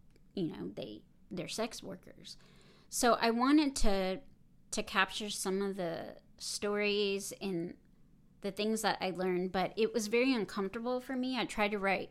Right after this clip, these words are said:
a nonfiction story, and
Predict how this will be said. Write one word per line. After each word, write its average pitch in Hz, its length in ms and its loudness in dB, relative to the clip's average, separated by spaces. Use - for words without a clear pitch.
a 185 280 -4
nonfiction 202 760 0
story, 226 520 -4
and 214 460 0